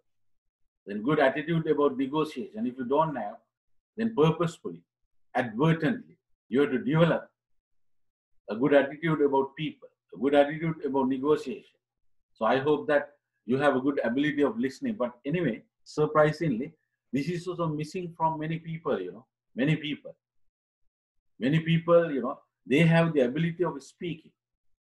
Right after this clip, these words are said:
They have the ability of making good presentations, even excellent presentations.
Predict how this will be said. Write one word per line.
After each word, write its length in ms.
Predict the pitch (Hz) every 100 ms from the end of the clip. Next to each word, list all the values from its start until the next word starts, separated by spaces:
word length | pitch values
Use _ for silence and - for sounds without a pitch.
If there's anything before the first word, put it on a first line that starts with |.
| _ -
They 120 | 135
have 260 | 165 165 151
the 80 |
ability 380 | 131 147 170 165
of 220 | 160 139
making 460 | 110 135 160 165 147
good 200 | 147 -
presentations, 720 | 151 147 151 156 160 - _ _ _ _ _ _ _ -
even 280 | 156 160
excellent 480 | 139 - - 165 151
presentations. 760 | 151 143 151 131 156 143 -